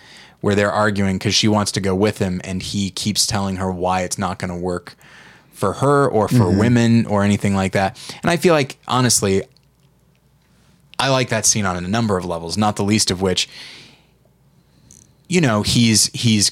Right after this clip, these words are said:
Speaker 1: condemning the culture around him for their small-minded views on these savages, and then he'll turn around and absolutely accept that culture
Speaker 2: Yeah.
Speaker 1: with his wife. And I
Speaker 2: Yeah.
Speaker 1: think the film understands
Speaker 2: I
Speaker 1: that
Speaker 2: think
Speaker 1: that's
Speaker 2: so.
Speaker 1: what he's doing.
Speaker 2: Yeah.
Speaker 1: Um,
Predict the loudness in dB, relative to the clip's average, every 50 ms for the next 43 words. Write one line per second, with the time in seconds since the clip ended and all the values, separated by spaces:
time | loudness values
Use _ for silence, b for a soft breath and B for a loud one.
0 | -2 -2 0 0 2 2 2 0 0 2 2 2 2 2 2 2 0 0 0 0
1 | 0 0 0 0 0 2 2 2 0 0 0 0 0 2 2 2 4 2 2 2
2 | 0 -2 -4 -4 -4 -2 0 0 2 2 2 2 0 -2 B B B B -2 0
3 | 2 2 4 4 4 4 4 4 4 2 2 0 0 0 2 2 2 2 0 -2
4 | -2 -2 -2 0 0 2 2 2 0 0 0 0 0 0 0 0 -2 -2 -2 -4
5 | -4 -4 -4 -2 0 0 0 0 0 0 0 0 -2 -4 -4 -4 -4 -2 -2 -2
6 | 0 0 0 0 0 0 0 -2 -2 -2 0 0 -2 -2 -2 -4 -4 -4 -4 -4
7 | -2 2 2 4 4 2 2 0 -2 -4 B B B B 0 0 2 2 0 0
8 | 0 0 0 0 0 0 0 2 2 2 2 2 2 2 2 2 2 4 2 2
9 | 2 0 0 0 0 -2 -2 -2 -2 0 0 0 0 2 2 2 2 2 2 0
10 | 0 -2 -4 -4 -6 -6 -8 -4 0 0 2 2 2 0 -2 -4 B B B -8
11 | -4 -2 -2 -2 -2 -2 -4 -4